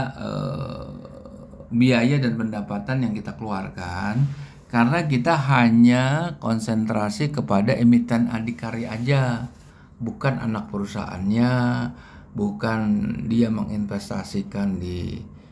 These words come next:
pasar modal, dia menang undian harapan, dia jual tanah,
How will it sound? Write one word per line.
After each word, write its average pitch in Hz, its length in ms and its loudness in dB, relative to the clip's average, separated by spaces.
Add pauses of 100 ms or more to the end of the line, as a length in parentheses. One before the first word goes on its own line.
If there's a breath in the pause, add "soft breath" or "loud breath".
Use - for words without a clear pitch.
pasar 98 400 -4
modal, 113 1040 2 (360 loud breath)
dia 104 400 -2 (720)
menang 104 400 0
undian 104 380 0
harapan, 110 1040 2
dia 101 160 -2
jual 101 400 -2
tanah, 131 800 2